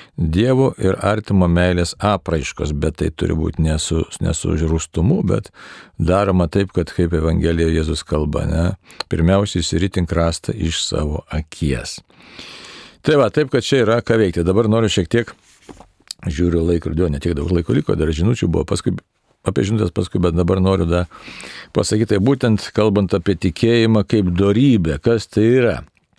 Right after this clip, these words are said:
Kodėl jin tokia, e, dar kalbėsim, jeigu Dievas norės, dar čia nemažai apie tą tikėjimą, bet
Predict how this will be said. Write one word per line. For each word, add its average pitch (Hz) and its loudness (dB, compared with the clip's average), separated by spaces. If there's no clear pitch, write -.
Kodėl 104 2
jin 98 2
tokia, 104 0
e, 85 -2
dar 95 0
kalbėsim, 95 0
jeigu 87 2
Dievas 90 0
norės, 90 2
dar 82 -2
čia 85 -2
nemažai 87 2
apie - -8
tą - -6
tikėjimą, 69 0
bet 92 -2